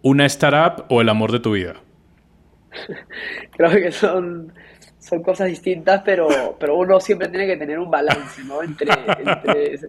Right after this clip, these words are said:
Speaker 2: trabajo, deporte, este,
Speaker 1: Pero en esta, en esta
Speaker 2: amigos,
Speaker 1: pregunta tienes que elegir
Speaker 2: cosas
Speaker 1: una,
Speaker 2: así.
Speaker 1: lamentablemente. Lamentablemente en esta pregunta hay que elegir a una.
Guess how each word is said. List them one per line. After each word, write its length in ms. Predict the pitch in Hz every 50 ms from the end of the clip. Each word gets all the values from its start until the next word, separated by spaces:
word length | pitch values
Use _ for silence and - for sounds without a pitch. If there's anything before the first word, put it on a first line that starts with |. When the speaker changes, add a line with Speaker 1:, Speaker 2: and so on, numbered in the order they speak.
| - _ _ - - - _ -
Speaker 2:
trabajo, 840 | 143 147 151 165 180 190 190 185 - - 185 185 185 185 185 185 180
deporte, 1120 | 165 156 147 143 - 180 190 185 180 175 - - 170 170 170 165 165 160 160 160 165 - - _ _ _ - - -
este, 800 | 151 147 - _ _ - 139 127 123 117 113 113 113 117 139 - - - - _ _ _ - 139 - _ _ _ _ _ _ _ _ _ _ _ _ _ _
Speaker 1:
Pero 160 | - 104 117
en 60 | 120
esta, 180 | 120 120 101 98
en 40 | 117
esta 240 | 120 123 117 - 139
Speaker 2:
amigos, 40 | -
Speaker 1:
pregunta 320 | 156 143 127 120 117 127
tienes 240 | 123 139 131 139 135
que 120 | - 135 123
elegir 300 | 123 123 123 123 120 117
Speaker 2:
cosas 120 | 113 98
Speaker 1:
una, 100 | 92 90
Speaker 2:
así. 60 | 87 90
Speaker 1:
lamentablemente. 840 | 92 95 95 92 107 101 104 104 104 98 95 - - - - 107 - _ _ _ _ _ _ _ _ _ _ _ _ _ -
Lamentablemente 680 | 101 95 101 113 104 - 117 120 123 127 135 135 131 147
en 60 | 139
esta 160 | 135 - 135 117
pregunta 260 | 123 110 101 104 117
hay 60 | 117
que 80 | - 123
elegir 320 | 113 113 110 117 107 104
a 80 | 101 98
una. 260 | 92 90 85 87